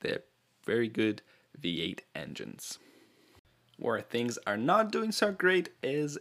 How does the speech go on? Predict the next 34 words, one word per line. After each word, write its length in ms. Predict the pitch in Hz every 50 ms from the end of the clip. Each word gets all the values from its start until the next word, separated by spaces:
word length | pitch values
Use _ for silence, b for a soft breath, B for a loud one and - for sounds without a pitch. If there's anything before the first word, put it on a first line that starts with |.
| _ - -
in 280 | 110 117 120 120 120
Corvette 580 | 117 - - - 151 151 139 131 135 135 131 -
C 300 | - - 110 107 104 107
eight 220 | 107 110 107 - _ _ _ -
production, 640 | - - 104 107 110 117 123 - - - - - - _ B B B B B B
where 140 | - - 95
it 80 | 92 -
has 140 | 117 120
been 140 | - 143 139
delayed 420 | 131 135 131 131 127 135 131 - - -
once 400 | - 95 104 127 165 202 - -
again. 380 | 180 165 143 135 139 143 151 B B B B B B -
This 160 | 98 95 -
time 380 | - - 104 101 98 101 101 92
there's 240 | 98 95 95 95
a 40 | 104
one-week 420 | 98 113 123 131 123 123 127 123 -
suspension 680 | - - - - - 127 123 113 - - 123 117 107
due 160 | 107 220 -
to 80 | - 95
supplier 560 | - - - - - 147 147 151 160 160 - -
issues, 560 | - 196 175 - - 180 185 190 196 - - B B B B B B B
and 440 | - 104 101 101 101 101 104 98
C 320 | - - - 151 156 143 143
eight 180 | 160 165 160
so 140 | - - 156
far 240 | - - 131 127 123
looks 280 | 113 117 120 - - -
like 180 | 95 95 -
a 60 | -
cursed 400 | - - - 131 143 147 - - -
model 320 | 98 107 113 120 117 113
for 260 | - - - 113 107
Chevy. 460 | - - - - 123 135 107 95 -